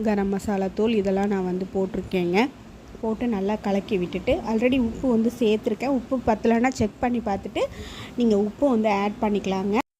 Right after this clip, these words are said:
ஒரு கொதி வந்ததும் நம்ம already பொரிச்சு வச்சிருக்கிற இந்த கறி துண்டுகளை நம்ம அதுல போட்டு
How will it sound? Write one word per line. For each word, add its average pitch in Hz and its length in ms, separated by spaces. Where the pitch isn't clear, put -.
ஒரு 247 300
கொதி 233 240
வந்ததும் 233 560
நம்ம 240 340
already 233 400
பொரிச்சு 247 260
வச்சிருக்கிற 233 440
இந்த 233 220
கறி 220 340
துண்டுகளை 214 500
நம்ம 208 260
அதுல 208 220
போட்டு 233 520